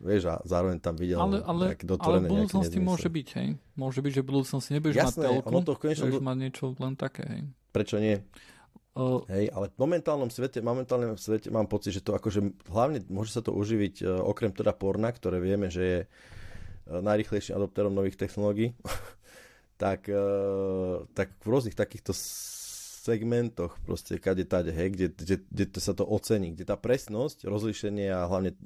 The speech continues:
Speaker 1: hej, a to, čo som vravel o tej, o tej kvalite kalibrácie, má svoj význam. Hej, a kde, kde to bude naozaj p-, robiť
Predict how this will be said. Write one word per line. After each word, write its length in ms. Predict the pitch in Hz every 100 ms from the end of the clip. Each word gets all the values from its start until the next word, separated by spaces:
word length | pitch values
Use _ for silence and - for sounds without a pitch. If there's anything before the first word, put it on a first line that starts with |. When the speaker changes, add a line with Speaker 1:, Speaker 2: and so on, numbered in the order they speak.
| -
Speaker 1:
hej, 200 | 90 98
a 80 | 92
to, 80 | -
čo 160 | 90
som 160 | - 87
vravel 320 | 85 87 85
o 100 | 85
tej, 280 | - 85 -
o 80 | -
tej 320 | 87 85 - - - - - - -
kvalite 400 | 101 107 113 101
kalibrácie, 800 | 90 87 85 98 95 - 123 135 _ _ _
má 320 | 90 117 123
svoj 240 | - 95
význam. 400 | 92 98 87 76 78 - _ -
Hej, 180 | 85 95
a 80 |
kde, 180 | 87 87 78
kde 220 | 95 92
to 100 | -
bude 220 | 82 92
naozaj 380 | 92 95 92 -
p-, 100 | - -
robiť 420 | - 82 90 76